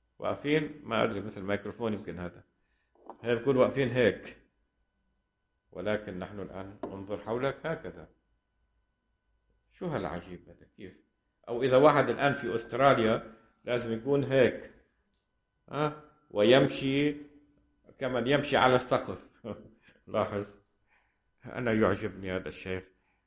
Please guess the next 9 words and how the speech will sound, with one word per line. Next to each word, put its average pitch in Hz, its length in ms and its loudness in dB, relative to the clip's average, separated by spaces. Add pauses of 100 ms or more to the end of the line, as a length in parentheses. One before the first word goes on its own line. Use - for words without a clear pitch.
شيخ 90 260 -10
شاه 92 360 -2
يعني، 85 260 -16 (640)
الشاه، 87 420 -2 (160)
لأنه 135 400 8
يبتسم 117 480 6
في 107 260 0
الأفكار 107 420 2
الطيبة. 95 520 -2